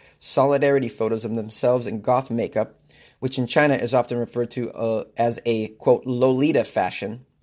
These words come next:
Oh, I was wondering why she used that Lolita term above. That means Lolita fashion. I wonder what that comes from. It doesn't come from the Nabokov book, right? So where does it come from?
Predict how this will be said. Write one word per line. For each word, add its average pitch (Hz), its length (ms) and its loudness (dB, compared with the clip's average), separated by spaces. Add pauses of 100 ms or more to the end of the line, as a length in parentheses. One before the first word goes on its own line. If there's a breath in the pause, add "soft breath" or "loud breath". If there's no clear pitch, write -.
Oh, 110 100 -2
I 101 120 0
was 117 120 -4
wondering 131 260 -4
why 101 120 -4
she 107 160 -10
used 104 220 -6
that 101 180 -4
Lolita 107 400 -2
term 104 280 -8
above. 107 320 -4 (920 soft breath)
That 110 180 -2
means 113 220 -4
Lolita 113 540 0
fashion. - 520 -6
I - 280 -20
wonder 135 140 -10
what 143 120 -8
that - 120 -10
comes 113 220 -12
from. - 240 -14 (120)
It - 320 -20
doesn't 143 200 -8
come 135 160 -4
from 113 140 -2
the 98 40 -4
Nabokov 104 600 -4 (400)
book, 90 340 -8
right? 107 240 -4 (500 soft breath)
So - 140 -14
where 117 140 -4
does 131 100 -6
it 120 80 -14
come 123 160 -8
from? - 220 -12